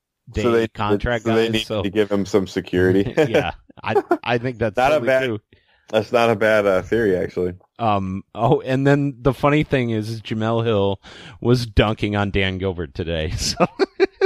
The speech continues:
Speaker 1: because, uh, you know, of course, Kevin Love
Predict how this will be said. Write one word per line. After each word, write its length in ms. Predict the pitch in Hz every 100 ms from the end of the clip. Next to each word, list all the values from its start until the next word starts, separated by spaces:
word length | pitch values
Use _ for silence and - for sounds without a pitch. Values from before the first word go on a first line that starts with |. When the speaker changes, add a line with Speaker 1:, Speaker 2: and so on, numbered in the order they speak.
| - - 320
Speaker 1:
because, 680 | 180 160 151 143 139 131 - - - 185 165 143 - _
uh, 580 | 131 120 113 107 104 104 -
you 200 | 139 120
know, 200 | 107 101
of 120 | 95
course, 260 | - 107 -
Kevin 280 | 147 110
Love 500 | 104 104 98 98 -